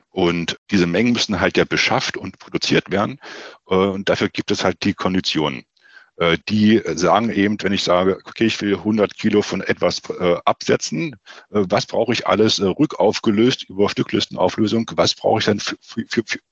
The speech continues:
für Vorprodukte, um eben hundert Kilo vom Absatzprodukt, ähm, herstellen zu können.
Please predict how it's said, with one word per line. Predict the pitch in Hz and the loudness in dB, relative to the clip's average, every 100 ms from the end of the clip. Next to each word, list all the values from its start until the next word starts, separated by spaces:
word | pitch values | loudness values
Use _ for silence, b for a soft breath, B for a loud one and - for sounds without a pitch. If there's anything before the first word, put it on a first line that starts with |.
| _ | _
für | _ - 110 | _ 4 4
Vorprodukte, | 90 - 160 - - - 113 - - 156 175 B B B _ | 4 0 0 2 -2 2 0 0 0 0 0 B B B _
um | 123 135 | 0 2
eben | - 113 - | 4 2 0
hundert | 120 123 - | 0 0 0
Kilo | - 120 113 107 | -2 2 4 2
vom | - 101 104 | 0 -4 0
Absatzprodukt, | 107 - 101 - 101 104 - | 0 0 -2 -2 -4 -4 -2
ähm, | 98 92 - | -2 -2 -4
herstellen | - 85 - 76 | -2 -2 0 -4
zu | - | -8
können. | - 60 | -10 -14